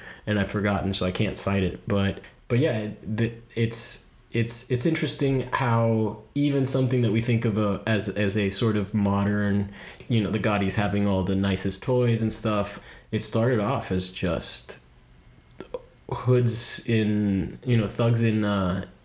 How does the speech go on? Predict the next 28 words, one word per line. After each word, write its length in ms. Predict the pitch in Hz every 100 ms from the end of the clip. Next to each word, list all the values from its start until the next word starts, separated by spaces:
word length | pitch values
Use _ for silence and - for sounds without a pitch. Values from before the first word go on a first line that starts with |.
| -
in 220 | 107 104
citrus 400 | 98 123 120 120
farms 640 | - 98 87 95 - - - - - -
in, 300 | 104 98 -
in 120 | 101
Sicily, 540 | - 117 104 80 - - - - - -
and, 380 | 101 95 85 -
and 140 | 104
then 420 | 101 98 98 95 - - - - - -
through 140 | 127 123
those 240 | 113 -
citrus 300 | 135 120 117
farms. 240 | 113 101
So 120 | - 127
it's 120 | 127
a 40 |
very 480 | 117 107 127 131 131
agricultural, 920 | 120 123 123 120 135 131 127 135 120
non-industrial 1080 | 117 110 113 127 127 123 131 123 120 120 117
revolution, 520 | 113 107 123 151 120
and 80 | 104
I 40 |
think 280 | 104 117 107
in 80 | 110
a 40 |
lot 240 | 104 104 101
of 120 | 92
ways 480 | 107 113 104 95